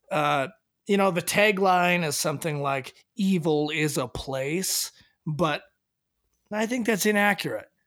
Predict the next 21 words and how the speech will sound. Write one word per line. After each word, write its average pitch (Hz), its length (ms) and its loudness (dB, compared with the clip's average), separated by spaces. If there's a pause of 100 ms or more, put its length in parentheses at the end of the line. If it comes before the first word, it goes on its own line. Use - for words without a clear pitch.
(440)
I 175 120 2
feel 208 260 2
like 175 520 0 (360)
it's 156 180 -4
all 185 380 4
in 165 160 2
the 139 80 -6
people 131 640 -6
and 135 440 -4
what's 151 220 -2
going 151 240 0
on 143 260 0
with 113 160 -10
them. 87 260 -12 (500)
It's 160 220 0
just 175 300 0 (500)
illustrated, 165 720 2 (960)
I 151 100 -4
guess, 139 380 -2 (1500)
more 185 200 4
effectively 135 880 -2